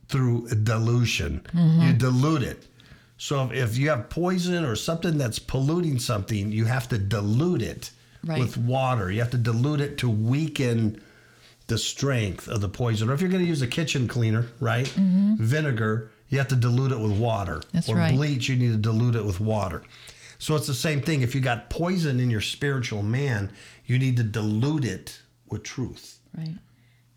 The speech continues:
Speaker 1: Right? And the more truth you have, the more poison is pushed out, and you get rid of the serpent bite
Speaker 2: Mm-hmm.
Speaker 1: through the truth, right? That's why the truth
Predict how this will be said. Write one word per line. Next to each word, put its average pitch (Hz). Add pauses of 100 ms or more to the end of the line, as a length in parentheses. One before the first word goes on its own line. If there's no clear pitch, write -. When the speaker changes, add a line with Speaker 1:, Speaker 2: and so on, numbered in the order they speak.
(120)
Speaker 1:
Right? 107
And 120
the 113
more 113
truth -
you 127
have, 95 (200)
the 107
more 104
poison 127
is 95
pushed -
out, 85 (920)
and 107
you 101
get 95
rid 104
of 95
the 90 (360)
serpent 95
bite - (400)
Speaker 2:
Mm-hmm. - (220)
Speaker 1:
through 95
the 98
truth, -
right? - (1600)
That's 131
why 165
the 139
truth -